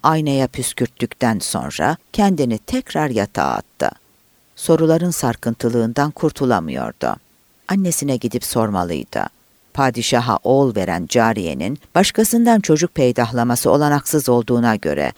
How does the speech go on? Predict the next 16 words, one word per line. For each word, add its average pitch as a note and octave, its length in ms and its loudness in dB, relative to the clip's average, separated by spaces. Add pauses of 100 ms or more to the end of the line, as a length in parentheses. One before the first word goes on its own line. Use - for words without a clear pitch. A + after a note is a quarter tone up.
(140)
bu E3+ 160 4
nasıl E3 280 0
mümkün D#3+ 340 0
olabilmişti? D#2 800 -2 (480)
Annesi B2+ 640 2 (240)
ya D#3 200 4
bunu G#2 380 -2 (300)
ya D#3 200 4
da C#3+ 200 0 (220)
bu C#4+ 120 2
yalana D#3 380 4
neden C3+ 360 2
ihtiyaç C#3 540 0
duyduğunu B2+ 400 0
açıklamalıydı A#2 880 0
ona. B1+ 320 -4